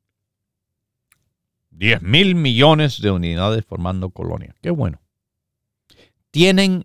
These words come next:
el mínimo. Cuando uno anda cerca del mínimo, quizás, quizás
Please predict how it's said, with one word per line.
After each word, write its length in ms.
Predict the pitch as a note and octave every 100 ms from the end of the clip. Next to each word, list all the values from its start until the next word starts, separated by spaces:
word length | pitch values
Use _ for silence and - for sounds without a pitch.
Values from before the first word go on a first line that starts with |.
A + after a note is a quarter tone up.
| -
el 260 | C3 A#2+
mínimo. 1000 | A2 A2 A#2+ C3+ D#3 D3+ C3 G#2 F2 D2+ D#2 _ _ _ _ _ _ _ _ _ _ _ _ _ _ _ _ _ _ _ _ _ _ _ _ _ _ _ _ _
Cuando 320 | - D3 C3
uno 360 | D3+ B3 A3 D3+
anda 360 | F#3+ F3 A2
cerca 500 | F#2+ - C3+ E3 D3+
del 220 | A2+ F#2 F#2
mínimo, 520 | C#3+ F3 G#2+ D#2+ F2+
quizás, 1120 | - A3 - F#3+ A3+ D#3 D3+ - - - - _ _ _ _ _ _ _ _ _ _ _ _ _ _ _
quizás 1000 | - C#3 C3+ A#2 C#3 E2+ D#2+ - - -